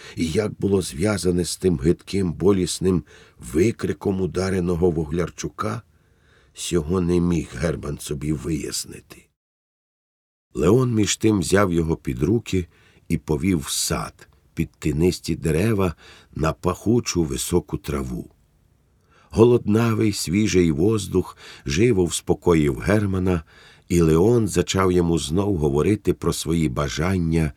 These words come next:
і надії. «Ах, як горячо я віддавна ждав такого дня, як нинішній! Як я бажав, щоб від нього починалася нова, спокійна, щаслива доба мого життя,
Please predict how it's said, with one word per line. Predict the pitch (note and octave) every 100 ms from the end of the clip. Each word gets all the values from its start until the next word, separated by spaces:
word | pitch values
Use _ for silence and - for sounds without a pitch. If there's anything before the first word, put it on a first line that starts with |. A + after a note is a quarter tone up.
| _ _
і | - C#2+
надії. | D#2+ D2 D2 D#2 A#1+ - - _ _ - - - - - - - -
«Ах, | D#3+ D3 A#2 E2 -
як | - F#2+ C2
горячо | B1 F2+ F2 G#2 G2+ -
я | F2 F2
віддавна | E2 F2+ A#2 F#2 D2+ G#2+ A#2+ A#2 G#2+ G2 F#2+
ждав | D#2+ D2+ G2+ G#2
такого | - F2 - G2 E2 F2
дня, | B1 E2 E2+
як | D#2 D2+ -
нинішній! | D2 D#2+ F2 E2 D2+ - - - - - _ _ _ _ _ _ _ _ _
Як | - G2+ G#2+ -
я | G2 G2
бажав, | E2 D#2+ - G2 F#2+ D2+ - - - -
щоб | - F2+ E2
від | C2+ G2 C#2
нього | D2 F#2+ G#2+ F#2+
починалася | E2 F2 - E2 F#2 F#2 D#2+ D#2+
нова, | D#2+ D#2+ C2 C#2+ F2 D#2+
спокійна, | - - D2 - - G2 G#2 F2+ D#2 C#2 - - -
щаслива | - G2+ F#2 - C#2 E2+ G2+ F#2+
доба | E2+ F2 C#2+ E2 E2+
мого | D#2+ C#2+ E2
життя, | C#2+ C#2+ - - B1+ E2